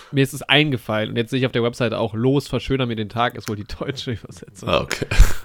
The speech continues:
Speaker 1: Und in dem Moment schießt er auf jemanden, glaub ich. Also, ja.
Speaker 2: Nice.
Speaker 1: Worauf ich eigentlich
Speaker 2: Ein
Speaker 1: hinaus wollte
Speaker 2: eiskalter Dirty Harry.
Speaker 1: Äh, äh, ich, ich pack immer sau viele neue Sachen, während wir dann hier so reden, ähm,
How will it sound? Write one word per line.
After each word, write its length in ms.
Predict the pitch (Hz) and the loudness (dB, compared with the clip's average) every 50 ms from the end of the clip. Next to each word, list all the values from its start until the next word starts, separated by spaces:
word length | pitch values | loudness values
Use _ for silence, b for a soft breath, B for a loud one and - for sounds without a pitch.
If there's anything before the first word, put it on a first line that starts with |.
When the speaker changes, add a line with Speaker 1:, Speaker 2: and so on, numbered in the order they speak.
| - - | -6 -6
Speaker 1:
Und 240 | 117 110 110 - - | -6 -6 -6 -8 -8
in 140 | - 120 113 | -6 0 2
dem 180 | 131 139 143 | 4 4 4
Moment 340 | 143 135 123 131 127 123 - - | 2 0 0 0 -2 -2 -6 -8
schießt 380 | - - - 156 160 151 - - | -8 -4 -2 -2 -2 -2 -2 -4
er 100 | 101 80 | -6 -6
auf 120 | 82 92 98 | -6 -6 -8
jemanden, 360 | 98 95 95 90 - - - | -10 -10 -10 -12 -14 -14 -16
glaub 180 | - - - | -14 -14 -14
ich. 140 | 117 110 _ - - | -16 -18 _ -18 -16
Also, 260 | - 98 101 98 113 - _ _ _ b b b b b b b b b b | -14 -14 -14 -16 -18 -20 _ _ _ b b b b b b b b b b
ja. 160 | - 117 104 - | -14 -12 -10 -8
Speaker 2:
Nice. 380 | - - - - - - - | -8 -6 -6 -8 -8 -8 -6
Speaker 1:
Worauf 160 | - 131 151 | -4 -4 -4
ich 100 | 170 - | -4 -4
eigentlich 220 | - 147 175 202 - | -4 -2 -2 0 2
Speaker 2:
Ein 60 | - | 2
Speaker 1:
hinaus 220 | 156 156 160 - - | 4 4 4 4 4
wollte 160 | 160 - - | 4 6 6
Speaker 2:
eiskalter 200 | - 73 71 69 - 73 71 71 | 6 6 4 4 4 4 6 6
Dirty 140 | 71 69 | 6 4
Harry. 360 | 71 73 69 71 69 69 67 - - - | 4 4 2 2 2 0 -2 -4 -12 -14
Speaker 1:
Äh, 440 | - 110 113 113 113 110 107 107 107 104 b b b b b b b b | -10 -6 -4 -2 0 0 0 -2 -4 -6 b b b b b b b b
äh, 180 | - 127 123 - | -4 -2 -2 0
ich, 180 | 147 131 - _ | -2 -4 -4 _
ich 300 | - 139 127 - - _ | -4 -4 -4 -4 -6 _
pack 260 | - - 170 185 - - | 0 2 2 2 2 0
immer 200 | 170 147 139 131 | -2 0 0 0
sau 220 | 120 143 135 165 | 2 2 2 2
viele 240 | 185 - - 180 175 | 0 -2 -4 -4 -2
neue 280 | 160 147 143 151 165 160 | 0 0 2 2 2 2
Sachen, 320 | 147 175 - - 151 113 | 0 -2 -4 -4 -4 -4
während 260 | 113 113 113 113 110 | -2 -2 -4 -4 -4
wir 100 | 117 120 | -4 -4
dann 140 | 113 110 110 | -4 -4 -4
hier 120 | 110 110 107 | -4 -4 -4
so 120 | 110 110 | -4 -4
reden, 340 | 107 110 107 107 104 107 107 - | -4 -4 -4 -4 -6 -8 -12 -10
ähm, 440 | - 107 110 107 104 104 104 107 | -8 -6 -6 -6 -6 -8 -12 -14